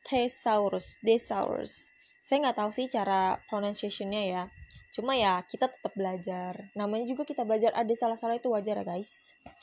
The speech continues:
Nah, kalau menurut saya, aplikasi ini tuh fungsinya lebih ke bedah kata ya.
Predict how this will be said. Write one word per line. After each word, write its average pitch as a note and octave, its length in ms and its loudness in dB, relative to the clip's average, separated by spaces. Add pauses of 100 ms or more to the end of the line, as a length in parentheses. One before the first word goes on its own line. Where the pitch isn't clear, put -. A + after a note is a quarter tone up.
(460)
Nah, A#3 160 4
kalau A#3 200 10
menurut A#3 280 2
saya, A#3 320 6
aplikasi A#3 480 0
ini A3 160 -2
tuh D#4 320 2
fungsinya A#3+ 480 0
lebih A#3+ 160 -2
ke A3+ 160 -2
bedah G#3 320 -2
kata G#3 320 0
ya. F#3 180 0